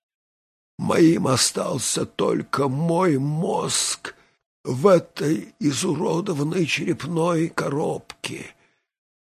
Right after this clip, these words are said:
Но и он отказывается служить. Я умираю. Наши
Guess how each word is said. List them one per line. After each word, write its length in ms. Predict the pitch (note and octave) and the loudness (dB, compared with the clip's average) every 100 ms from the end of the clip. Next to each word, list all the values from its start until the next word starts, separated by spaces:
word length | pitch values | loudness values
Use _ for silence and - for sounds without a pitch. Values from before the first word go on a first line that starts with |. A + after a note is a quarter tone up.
| - | -8
Но 220 | F3+ E3 | 2 6
и 120 | E3 | 8
он 540 | E3+ E3 C#3 A#2+ F#2 D#2 | 8 6 6 4 0 -4
отказывается 1300 | B2+ - - C#3 C3+ B2+ C3+ C#3 C#3 C3+ - - D3 | -6 -6 -2 0 2 0 -2 -4 -2 -4 -4 -4 -2
служить. 1040 | B2+ - D3 C#3+ A#2+ - E2+ D#2+ - - - _ _ _ _ _ _ _ _ _ _ _ | -2 -2 0 0 -2 -4 -6 -10 -12 -12 -14 _ _ _ _ _ _ _ _ _ _ _
Я 580 | - E3 - - - - _ _ _ - | -2 0 0 -2 -4 -12 _ _ _ -10
умираю. 1120 | - - - - G3 F#2 G2 D#3+ G2 E2 D#2 - - _ _ _ _ _ _ _ _ _ _ _ _ _ _ - | -4 -2 -2 -2 0 0 0 -2 -4 -8 -10 -14 -20 _ _ _ _ _ _ _ _ _ _ _ _ _ _ -6
Наши 720 | - B2+ C3 - - A2+ - | 0 2 2 2 2 0 -2